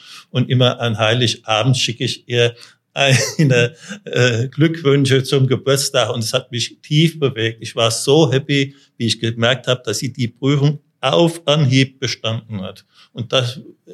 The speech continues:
damit will ich nur sagen, die Lebensqualität, die Steigerung, das hat mich ganz, ganz tief beeindruckt.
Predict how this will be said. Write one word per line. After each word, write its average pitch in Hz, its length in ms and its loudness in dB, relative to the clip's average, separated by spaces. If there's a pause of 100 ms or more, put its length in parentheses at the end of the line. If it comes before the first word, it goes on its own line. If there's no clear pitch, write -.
(120)
damit 139 400 0
will 139 120 -4
ich 131 160 -6
nur 123 140 -2
sagen, 117 300 0
die 123 160 2
Lebensqualität, 127 1000 0
die 131 100 -4
Steigerung, 160 720 0 (320)
das - 140 -16
hat 123 120 -4
mich - 260 -12
ganz, 156 420 2
ganz 113 340 -2
tief 107 300 -14
beeindruckt. - 640 -16